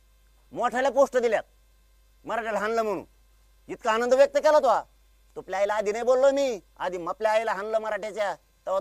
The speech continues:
तुपल्या आईला बोललो त्यावेळेस. आधी नाही बोललो, खानदानी अगोला आधी, आधी कोणाचाच वाटा जात नाही. जातवान क्षत्रिय मराठीची पायदाशी. मोहगम डायरेक्ट बोलत नाही कोणाला,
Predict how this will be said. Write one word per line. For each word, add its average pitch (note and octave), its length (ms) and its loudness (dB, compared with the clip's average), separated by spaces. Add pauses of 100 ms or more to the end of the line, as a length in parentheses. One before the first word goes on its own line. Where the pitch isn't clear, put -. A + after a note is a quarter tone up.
तुपल्या G3+ 220 -4
आईला G3+ 140 2
बोललो G3 260 -4
त्यावेळेस. F#3 420 -4 (1000)
आधी F#3+ 280 -2
नाही B3 120 -2
बोललो, C4 480 4 (280)
खानदानी G#3 320 -4
अगोला A3+ 240 -2
आधी, A3 140 0
आधी A3 200 0
कोणाचाच A3 340 -6
वाटा A3 220 -4
जात A3 160 -4
नाही. F#3+ 260 -10 (580)
जातवान G#3 340 -6
क्षत्रिय A3 360 -4
मराठीची G#3+ 380 -6
पायदाशी. G3 680 -4 (1080)
मोहगम G#3 360 -2
डायरेक्ट G#3 320 0
बोलत A3 260 -4
नाही B3+ 140 -8
कोणाला, A3+ 380 -2